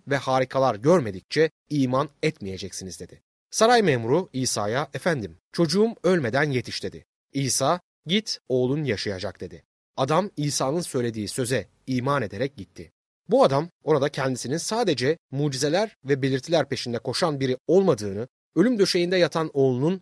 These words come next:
iyileşmesini istediği için orada bulunduğunu ima ediyordu.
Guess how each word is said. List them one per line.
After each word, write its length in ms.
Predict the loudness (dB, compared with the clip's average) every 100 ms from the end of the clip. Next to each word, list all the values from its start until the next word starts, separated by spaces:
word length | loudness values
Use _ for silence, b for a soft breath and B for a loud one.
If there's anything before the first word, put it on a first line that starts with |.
| _ -2
iyileşmesini 680 | 2 2 0 -4 -2 -2 -2
istediği 480 | -4 -6 -4 -4 -4
için 260 | -4 -6 -12 _ 0
orada 360 | 4 4 2
bulunduğunu 500 | -2 -2 -2 -4 -4 -4
ima 340 | -4 -4 -4 -8
ediyordu. 420 | -12 -16 -16